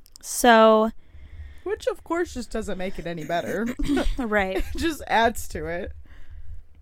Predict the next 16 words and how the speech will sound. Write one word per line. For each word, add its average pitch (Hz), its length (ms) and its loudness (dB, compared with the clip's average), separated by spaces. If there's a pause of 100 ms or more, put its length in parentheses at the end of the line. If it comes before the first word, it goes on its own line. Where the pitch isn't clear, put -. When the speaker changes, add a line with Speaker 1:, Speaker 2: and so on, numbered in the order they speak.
(300)
Speaker 1:
Right. 202 320 6
So 226 220 8
going 285 380 2
back 233 340 4
to 208 800 4
the 202 300 2
original 190 520 2
members, 185 680 0 (180)
um, 196 480 2 (2000)
Iommi 294 580 8
stuck 240 320 2
it 220 60 4
out 190 200 2
the 196 80 -6
whole 190 240 -2 (240)
time 170 560 -2